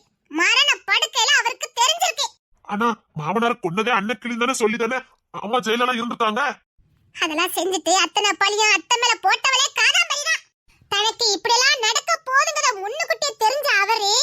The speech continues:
Speaker 1: மறிக்கிறதுக்கு ஒரு மணி நேரத்துக்கு முன்னாடி தான் அத்தனை பத்திரத்தையும் மாத்திருக்காரு.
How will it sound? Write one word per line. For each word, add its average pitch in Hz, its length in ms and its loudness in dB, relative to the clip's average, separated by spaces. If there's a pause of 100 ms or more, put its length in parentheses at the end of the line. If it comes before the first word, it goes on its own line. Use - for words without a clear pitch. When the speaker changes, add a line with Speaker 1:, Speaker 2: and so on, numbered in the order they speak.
(580)
Speaker 1:
மறிக்கிறதுக்கு 679 640 0 (180)
ஒரு 659 200 4 (100)
மணி 698 180 2 (180)
நேரத்துக்கு 679 560 -2 (120)
முன்னாடி 640 520 0
தான் 453 180 4 (440)
அத்தனை 640 420 -4 (160)
பத்திரத்தையும் 523 680 -2
மாத்திருக்காரு. 679 600 0